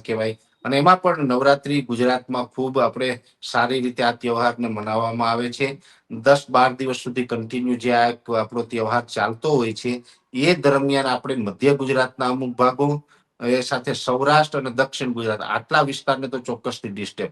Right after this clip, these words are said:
કરશે. અને ત્યારે નવરાત્રીમાં તમે જે પ્રમાણે સવાલ કર્યો એમ ખેલૈયાઓને, એટલે કે નવરાત્રીમાં જ ખેલૈયાને તો નુકસાન કરશે જ, પણ હવે નવરાત્રી દરમિયાન જે મગફળી હોય, કપાસ હોય, પાકનું પણ હાર્વેસ્ટિંગ ટાઇમ આવી ગયો છે,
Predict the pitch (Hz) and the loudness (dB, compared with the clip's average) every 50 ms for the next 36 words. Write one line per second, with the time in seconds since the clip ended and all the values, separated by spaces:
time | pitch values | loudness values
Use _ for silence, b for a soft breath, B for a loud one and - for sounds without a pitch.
0 | - - 92 90 - - 82 76 76 b b b b b - 123 123 123 - 143 | -8 -8 -8 -8 -8 -10 -12 -12 -14 b b b b b -8 -8 -6 0 2 4
1 | 143 147 170 175 175 151 147 _ _ _ _ - 117 120 131 139 147 151 151 147 | 4 4 4 2 0 -2 -6 _ _ _ _ -6 -2 0 2 4 4 4 2 0
2 | 151 151 147 147 147 147 - 139 139 143 143 139 - 135 139 131 - 127 131 135 | -4 -2 0 0 0 0 0 -2 0 0 0 0 2 2 2 2 0 -4 -4 -2
3 | 135 127 - - 131 131 131 120 - 139 135 139 131 139 - - 127 113 113 120 | -4 -4 -2 -2 0 0 -2 -2 -4 -4 -4 -4 -4 -4 -4 -4 -4 -2 0 0
4 | 131 131 127 131 131 127 123 123 120 135 139 - 151 135 123 120 120 123 127 127 | 0 0 0 0 0 -2 -2 -4 -4 -6 -6 -4 -4 -2 0 0 0 0 -2 -2
5 | - - 135 139 135 135 131 131 131 127 - - - 117 117 123 127 135 131 127 | -4 -6 -6 -6 -4 -2 -2 -2 -2 -4 -6 -8 -6 -4 -2 -2 0 0 0 -2
6 | 135 135 135 131 - 139 131 131 127 123 - 147 143 147 147 170 175 175 - 170 | -2 -4 -6 -4 -6 -6 -4 -4 -6 -4 -2 0 0 0 2 0 0 0 0 -2
7 | 127 - - b b b b b - 143 131 127 139 160 170 151 143 135 139 147 | -2 -2 -4 b b b b b 2 4 4 4 6 4 4 4 4 2 4 4
8 | 151 151 151 156 147 135 135 135 143 143 147 147 147 143 147 147 135 127 127 123 | 2 0 0 -4 -2 0 0 2 2 2 2 0 0 2 0 0 0 0 -2 -4
9 | - - 139 131 135 135 131 135 131 123 - 123 - - 127 127 - - 131 127 | -4 -2 -2 -2 -2 -2 -2 -4 -4 -4 -6 -6 -4 -2 -2 -2 -2 -2 -4 -4
10 | 123 123 123 113 117 117 - 131 131 127 123 - 131 131 117 110 113 117 123 127 | -4 -2 -2 -2 -2 -2 -6 -8 -8 -6 -4 -4 -2 0 0 0 0 0 -2 -2
11 | 123 120 - - 135 127 120 123 117 117 117 110 107 101 98 90 90 90 85 82 | -4 -6 -8 -8 -8 -6 -2 -2 -2 0 0 0 -2 -2 -4 -6 -6 -8 -8 -8
12 | - 87 76 76 | -10 -14 -16 -16